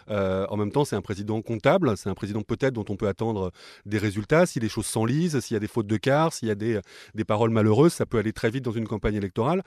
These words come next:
Mais j'allais dire que plus qu'un, un truc, quelque chose de positif pour Emmanuel Macron, c'est surtout une,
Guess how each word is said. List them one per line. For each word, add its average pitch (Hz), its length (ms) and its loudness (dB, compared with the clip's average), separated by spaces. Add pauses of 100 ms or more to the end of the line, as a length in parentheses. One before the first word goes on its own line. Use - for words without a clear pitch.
(380)
Mais 107 160 0
j'allais 113 160 0
dire 135 140 2
que - 60 -20
plus 180 280 0
qu'un, 117 640 2
un 101 60 -2
truc, 117 260 -6
quelque 110 180 -4
chose 120 140 -8
de 123 40 -4
positif 135 460 -4
pour 117 140 -2
Emmanuel 117 220 2
Macron, 160 340 0 (340)
c'est 113 120 -4
surtout 147 300 0
une, 113 300 2